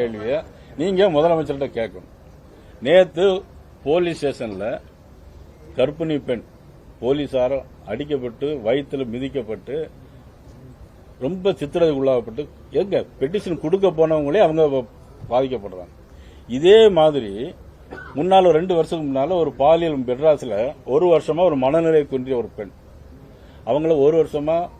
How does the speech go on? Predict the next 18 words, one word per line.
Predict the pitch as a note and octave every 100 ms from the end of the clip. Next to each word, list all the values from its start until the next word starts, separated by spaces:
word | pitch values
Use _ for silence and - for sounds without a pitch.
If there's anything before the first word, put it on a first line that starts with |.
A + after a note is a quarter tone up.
| - -
பாலியல் | B2 C#3 C3+ B2 G#2
பலாத்காரம் | A#2 B2 A#2+ A#2 G#2+
பண்ணியிருக்காங்க. | G#2 G2+ F2 E2+ E2+ - - - - - -
அவங்க | A2+ C3+ B2 C3+
பெற்றோர்கள் | D#3 - G3 G3+ E3+ D3 C#3
போய் | E3 D3 A2 C#3+ - - - - -
ஸ்டேஷன்ல | - F#3+ G3 F#3 E3+
கம்ப்ளைண்ட் | D3 F3 F3+ D#3+
கொடுக்க | D3+ C3
போனதை | C3 B2 B2 G2+ A#2+ - - - - -
அவங்கள | - D#3+ G#3+ F#3+
அடிச்சு | E3 F#3 D#3
துன்புறுத்துறாங்க. | D3 C#3 A#2 A2+ F#2 - - - - - - - -
ஆனா | D#3
இந்த | F3+ F3 G3+
மாதிரி | G3+ G#3+
ஒரு | G3+ E3+
ஆட்சி | E3+ E3